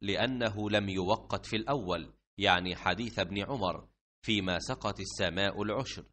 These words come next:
وبين في هذا "ووقت"، والزيادة مقبولة، والمفسر يقضي على المبهم إذا رواه أهل الثبت،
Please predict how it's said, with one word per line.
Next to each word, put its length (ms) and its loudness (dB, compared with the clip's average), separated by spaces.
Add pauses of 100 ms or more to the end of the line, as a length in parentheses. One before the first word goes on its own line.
(360)
وبين 540 4
في 240 -2
هذا 400 4
"ووقت"، 760 0 (100)
والزيادة 840 0
مقبولة، 680 -2 (340)
والمفسر 920 2
يقضي 420 0
على 240 8
المبهم 600 -2 (220)
إذا 300 4
رواه 520 2
أهل 260 0
الثبت، 560 -6